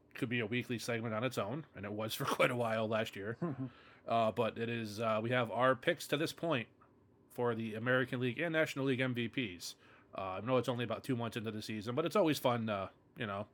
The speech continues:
Speaker 1: give your, your opinions to this point, and, um, we'll see how it plays out at the end of the year. But first, as stated, the N H L, the Stanley Cup Finals start tonight. We are recording Monday, so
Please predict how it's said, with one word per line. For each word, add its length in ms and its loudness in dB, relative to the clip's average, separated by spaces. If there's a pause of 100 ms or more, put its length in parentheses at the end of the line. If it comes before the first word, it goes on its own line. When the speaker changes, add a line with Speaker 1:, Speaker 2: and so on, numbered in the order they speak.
(340)
Speaker 1:
give 180 0
your, 360 -2 (440)
your 140 4
opinions 400 2
to 80 -2
this 160 -4
point, 380 -2 (340)
and, 320 -4
um, 360 2 (460)
we'll 80 -2
see 160 2
how 140 6
it 80 -4
plays 240 4
out 100 4
at 60 -2
the 80 2
end 80 0
of 80 2
the 60 2
year. 220 2 (1500)
But 100 10
first, 520 8 (800)
as 260 4
stated, 500 2 (180)
the 160 -4
N 100 0
H 220 0
L, 180 2
the 120 -4
Stanley 400 -4
Cup 240 -2
Finals 480 0
start 360 -4
tonight. 520 -2
We 80 -4
are 80 0
recording 400 0
Monday, 500 -2 (140)
so 460 -6